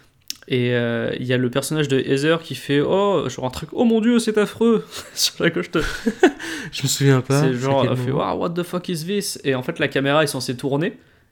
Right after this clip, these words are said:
Speaker 1: et nous montrer,
Speaker 2: Ah.
Speaker 1: selon les réalisateurs, c'est ce qu'ils ont expliqué après, euh, une espèce d'apparition type dame blanche au loin.
Speaker 2: Hmm.
Speaker 1: Sauf qu'en fait, ils ont mal,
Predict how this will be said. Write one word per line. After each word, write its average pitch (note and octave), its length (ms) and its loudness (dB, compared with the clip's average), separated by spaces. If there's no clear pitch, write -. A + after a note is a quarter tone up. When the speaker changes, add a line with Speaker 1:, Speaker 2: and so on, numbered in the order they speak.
Speaker 1:
et C#3 140 4
nous C#3 100 -2
montrer, D3 540 -2
Speaker 2:
Ah. D#3 240 2
Speaker 1:
selon C#3+ 280 0
les C#3+ 80 4
réalisateurs, B2+ 520 0
c'est - 100 -14
ce - 60 -16
qu'ils B2+ 80 -4
ont B2+ 40 -2
expliqué B2 240 -6
après, E3+ 260 -4
euh, B2+ 420 2
une C3 200 -4
espèce C3 400 -2
d'apparition D3+ 600 0
type C#3 240 -8
dame C#3 240 2
blanche D#3+ 480 -2
au C3 100 -4
loin. E3 280 -2
Speaker 2:
Hmm. C#3 240 4
Speaker 1:
Sauf E3 200 -2
qu'en E3 140 0
fait, - 360 -4
ils D#3+ 200 6
ont D#3 80 -2
mal, E3 500 2